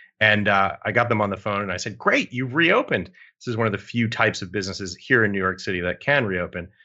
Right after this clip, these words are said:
And the lady said, "Well, you know, last week we were open a couple of days, a few hours here and there.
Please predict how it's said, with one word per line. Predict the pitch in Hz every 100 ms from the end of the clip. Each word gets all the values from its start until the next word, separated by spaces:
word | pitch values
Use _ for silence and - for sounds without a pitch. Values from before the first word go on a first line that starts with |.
| _ -
And | 113 113
the |
lady | 110 110
said, | 110 135 180
"Well, | 269 294 285 277 269
you | 254
know, | 214 196 202 196 190
last | 170 196 190 190
week | 190 180
we |
were | 160 165
open | 165
a | 170
couple | - 165
of | 151
days, | 156 156 160 156 151 139 147
a |
few | - 151
hours | 147 185 160 156 143
here | 147 147
and | 147
there. | 160 160 156 151